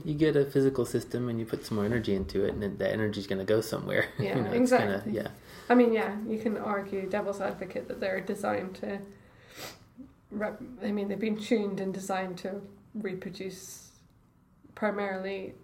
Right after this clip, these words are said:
Speaker 2: observations of global mean surface temperature. And so, so not surprisingly, they do that very well.
Speaker 1: Yeah, but that's how they, they were kind of validated,
Speaker 2: Mm-hmm.
Speaker 1: is based on the,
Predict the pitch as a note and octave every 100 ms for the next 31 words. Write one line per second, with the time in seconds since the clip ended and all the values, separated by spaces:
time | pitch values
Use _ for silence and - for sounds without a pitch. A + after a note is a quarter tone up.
0 | - G3 - G3 F#3+ F#3 F#3 F3 G3+ F3+
1 | - - - - - G3 F3+ - F#2+ -
2 | - - - - - F#3+ A3 F3+ - F#3+
3 | - - B3 G3 - A3+ G3+ - - -
4 | - G3+ G3 G#3 F#3 F3 G#3 G#3 F#3+ -
5 | G3+ G3 F#3 G3+ F#3 F#3 F#3 B3 B3+ G3+
6 | G3+ G3 G3 G3+ - - - - - B2
7 | A#2 - G#2 G2+ F#2+ F#2+ - - - G2+
8 | G2 F#2+ - - G#2 G2 G2 G2 F#2+ -
9 | G2+ G2+ - - - C#4 G3 G2+ F#2+ B2
10 | A2 G#2 - F#2 F#2